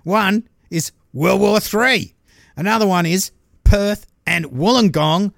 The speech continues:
are going to be destroyed. Another one is Australia's just gonna get destroyed by Indonesia. And these are just a couple of them. Now, the preparation for, for one, <laughs> I'll go through now. Now,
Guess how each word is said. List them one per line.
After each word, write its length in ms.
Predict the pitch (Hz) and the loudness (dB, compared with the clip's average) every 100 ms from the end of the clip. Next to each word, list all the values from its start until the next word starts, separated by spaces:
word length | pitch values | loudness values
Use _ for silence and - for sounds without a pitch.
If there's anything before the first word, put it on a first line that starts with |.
| - | -6
are 80 | 156 | -4
going 280 | 175 175 160 | -2 -2 -2
to 100 | 143 | -2
be 180 | 170 | 0
destroyed. 760 | 151 139 - 196 220 175 208 220 _ _ - _ 147 | 0 -4 -6 -2 -2 0 -2 -6 _ _ -20 _ -4
Another 260 | 190 233 | -2 0
one 200 | 180 165 | 0 0
is 160 | 190 160 | -2 0
Australia's 580 | 156 - 202 208 175 139 | -2 -2 -2 -4 -6 -6
just 240 | 180 - | -6 -4
gonna 140 | 180 | -6
get 180 | 165 170 | -6 -6
destroyed 480 | 170 - - 175 180 | -4 -4 0 -2 -2
by 220 | 170 170 | -4 -4
Indonesia. 760 | 180 170 170 214 233 131 123 202 - - - | -2 -2 -2 -2 -2 -4 -6 -10 -12 -16 -6
And 100 | 180 | -2
these 220 | 208 185 | -2 -2
are 60 | 175 | -2
just 420 | 170 156 - - | -4 -4 -8 -8
a 60 | 160 | -8
couple 420 | - 214 214 185 | -4 -4 -4 -4
of 180 | 143 104 | -4 -8
them. 120 | - - | -14 -4
Now, 240 | 214 233 | -2 0
the 80 | 208 | -2
preparation 640 | - 233 226 226 214 - 175 | -4 -4 -2 -2 -2 -2 -2
for, 340 | 180 160 160 - | -2 -4 -8 -8
for 260 | 190 160 | -4 -2
one, 540 | 156 180 165 147 185 175 | -2 -2 -2 -2 -4 -8
<laughs> 60 | - | -8
I'll 180 | 165 190 | -4 -4
go 240 | 175 - 165 | -2 -2 -2
through 540 | - - - 165 147 | -4 -8 -4 -2 -2
now. 560 | 147 175 196 147 - - - - - | -4 -2 -4 -6 -12 -20 -20 -18 -6
Now, 260 | 180 - | -6 -6